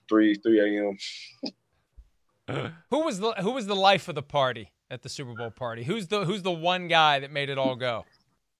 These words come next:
Speaker 1: Oh, definitely Gronk. You know, when he got on stage and, you know, started breakdancing and things, you know, just in a regular, uh,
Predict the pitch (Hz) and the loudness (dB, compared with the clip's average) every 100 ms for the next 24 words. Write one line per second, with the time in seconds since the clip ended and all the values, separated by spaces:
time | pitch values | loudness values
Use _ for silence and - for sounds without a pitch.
0 | _ _ _ - 113 110 127 107 95 95 | _ _ _ 8 10 12 10 8 2 6
1 | 104 95 101 107 101 104 101 101 98 95 | 6 4 2 4 4 4 6 6 4 2
2 | 110 110 104 92 95 95 90 - _ _ | 6 6 6 0 -2 -2 -2 -4 _ _
3 | _ - 98 92 104 101 104 101 101 92 | _ 4 4 8 4 6 2 2 0 2
4 | 104 101 98 98 92 98 101 92 90 104 | 6 6 4 4 4 4 2 2 8 8
5 | 101 101 98 92 - 92 95 92 90 | 8 8 8 6 8 10 10 8 4